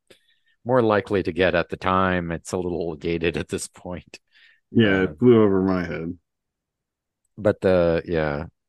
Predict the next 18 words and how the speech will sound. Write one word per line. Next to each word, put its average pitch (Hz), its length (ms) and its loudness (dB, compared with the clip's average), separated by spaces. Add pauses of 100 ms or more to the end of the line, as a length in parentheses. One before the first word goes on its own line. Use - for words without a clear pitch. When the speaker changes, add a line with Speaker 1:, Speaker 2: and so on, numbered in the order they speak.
(180)
Speaker 1:
um, 76 600 -10 (640)
the, 64 120 -10
the - 580 -14 (1120)
Lithgow 101 540 2
look, 73 440 -2
you 78 120 -6
know, 73 240 -6
it's 73 220 -8
a, 90 80 -2
is, 85 280 -4 (100)
you 82 120 -8
know, 58 280 -16 (540)
very 87 220 0
big 85 200 -4
forehead 110 840 4
and 76 120 -2
a 80 80 -4
little, 76 560 -2